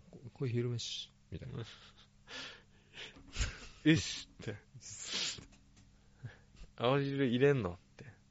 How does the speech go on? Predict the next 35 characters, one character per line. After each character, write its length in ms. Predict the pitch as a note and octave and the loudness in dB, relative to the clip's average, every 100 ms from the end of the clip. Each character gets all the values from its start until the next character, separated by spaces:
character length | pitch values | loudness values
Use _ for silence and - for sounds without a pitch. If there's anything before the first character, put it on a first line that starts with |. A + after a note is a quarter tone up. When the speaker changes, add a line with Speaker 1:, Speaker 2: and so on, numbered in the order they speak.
| - - - - F2 | -20 -16 -14 -10 -6
Speaker 1:
「青 80 | E2+ | -4
汁 220 | F2 F2+ | -2 0
入 100 | F#2 | 0
れ 60 | F2+ | 0
ん 60 | |
の？ 80 | C#2 | -2
こ 100 | E2 | -6
れ 100 | D2+ | -8
に。」 100 | C#2 F2 | -8 -10
Speaker 2:
う 40 | |
ん。 140 | G#2+ G#2 - - _ - - | -10 -10 -14 -18 _ -20 -16
聞 140 | - - | -8 0
か 100 | C#3 | 2
れ 100 | C3+ | 2
て 120 | C3+ | 4
な 120 | C3 | 6
い 60 | A#2 | 6
の 80 | F#2 | 2
に 100 | F2+ | -4
ね。 60 | F2+ E2+ F2 F2 - | -6 -4 -4 -6 -8
Speaker 1:
<laughs> 480 | F2+ E2+ - - - | -12 -12 -16 -12 -4
言 80 | G2+ | -2
っ 20 | |
ち 180 | - G2 | -2 -2
ゃ 40 | |
う 60 | D#2+ | -2
ん 40 | |
だ 60 | C#2+ | -4
よ 60 | |
ね、 80 | C2+ | -10
こ 60 | D#2+ | -12
っ 40 | |
ち。 40 | |
Speaker 2:
う 20 | |
ん。 40 | - | -10